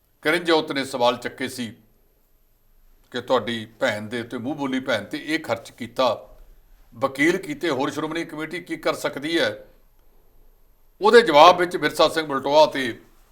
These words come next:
ਬੀਬੀ ਕਮਲਦੀਪ ਕੌਰ ਨੇ ਦੋ ਪੱਤਰ ਲਿਖੇ ਨੇ।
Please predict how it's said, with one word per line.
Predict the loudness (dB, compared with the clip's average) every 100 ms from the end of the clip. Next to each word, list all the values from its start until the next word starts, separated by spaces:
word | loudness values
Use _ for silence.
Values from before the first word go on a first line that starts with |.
| _ _ -20 _ _ _ _ _ _ _ -20 -4
ਬੀਬੀ | -2 -2 0
ਕਮਲਦੀਪ | 2 2 2 -2 -8
ਕੌਰ | 0 4 4
ਨੇ | 2
ਦੋ | 0 -2
ਪੱਤਰ | -2 0 0
ਲਿਖੇ | 0 -2 -4
ਨੇ। | -4 -8